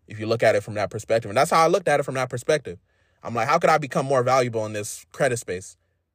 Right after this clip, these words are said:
I gotta, you know, really know what I'm talking about with the consumer laws. I gotta put out the content. I gotta be putting out more videos than anyone in my space." We got damn near a thousand videos on YouTube at this point. So many TikToks.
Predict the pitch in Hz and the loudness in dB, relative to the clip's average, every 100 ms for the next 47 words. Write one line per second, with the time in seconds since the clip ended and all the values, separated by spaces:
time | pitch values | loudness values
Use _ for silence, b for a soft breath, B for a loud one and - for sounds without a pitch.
0 | _ _ _ _ - 104 113 110 90 101 | _ _ _ _ -10 0 2 2 0 -6
1 | 117 110 104 98 _ _ _ _ _ 131 | -8 -4 -4 -4 _ _ _ _ _ -14
2 | 127 120 196 190 175 175 147 175 147 135 | -4 4 6 6 6 4 4 2 2 2
3 | 127 120 113 113 127 117 117 98 104 127 | 0 -2 -10 -12 -8 -4 -2 -2 -2 -2
4 | 113 - 170 151 120 120 123 107 117 92 | -2 0 2 2 0 -8 -10 -8 -12 -14
5 | _ _ _ _ _ _ - 107 135 127 | _ _ _ _ _ _ -4 2 2 2
6 | 123 135 127 107 - _ _ _ _ - | -2 -4 -4 -8 -14 _ _ _ _ 2
7 | 165 175 156 160 156 156 170 147 127 120 | 4 4 4 4 4 4 4 2 2 -2
8 | 147 147 139 127 131 175 147 104 - 123 | 0 0 0 -4 -2 0 0 -2 -16 -6
9 | 143 139 127 135 151 131 127 147 139 139 | 2 2 2 -2 0 -2 0 2 2 0
10 | 139 135 123 113 143 156 123 107 90 101 | -2 0 -2 -4 -8 -10 -6 -8 -8 -16
11 | 110 98 _ _ _ _ _ _ _ _ | -14 -16 _ _ _ _ _ _ _ _
12 | _ _ _ _ _ _ - 156 170 170 | _ _ _ _ _ _ -2 2 4 2
13 | 151 185 170 127 82 - - | 0 -2 -2 -4 -6 -10 -20